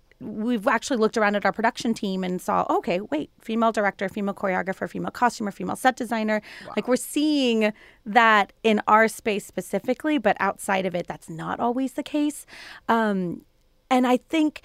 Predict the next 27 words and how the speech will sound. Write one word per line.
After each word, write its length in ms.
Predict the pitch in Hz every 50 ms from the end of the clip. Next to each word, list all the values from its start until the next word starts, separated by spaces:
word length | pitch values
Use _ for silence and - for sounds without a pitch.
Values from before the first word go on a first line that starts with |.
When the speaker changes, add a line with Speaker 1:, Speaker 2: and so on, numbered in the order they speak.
| - - - - - _ _ _ _ _ _ _ _ _ _ _ _
Speaker 1:
and 100 | 277 294
I 120 | 294 294 294
don't, 280 | 233 320 320 330 -
it, 140 | 285 277 - -
I 100 | 254 262
know 200 | 262 277 285 302
it's 120 | 320 - -
not 140 | 269 254
the 80 | - 247
same 240 | - - 220 214 214
as, 100 | 202 -
like, 120 | 202 - -
the 40 | 202
movie 300 | 202 202 202 180 202 190
industry 480 | 180 180 175 190 - - - 190 180 175
where 340 | 170 185 175 175 175 175 175
that's 400 | - - 180 180 _ - - -
just 320 | - 185 170 - - - _
the 220 | 202 - 196 196 180
given 360 | 156 190 180 180 175 170 170
and 100 | 170 165
it's, 300 | 165 170 - - - - _
it's 140 | 190 - -
a 60 | 180
slow, 500 | - - - - 196 196 208 208 202 185
slow 360 | 175 - - 208 190 180 180
evolution. 760 | - 180 175 175 165 165 170 165 170 - - 233 240 269 285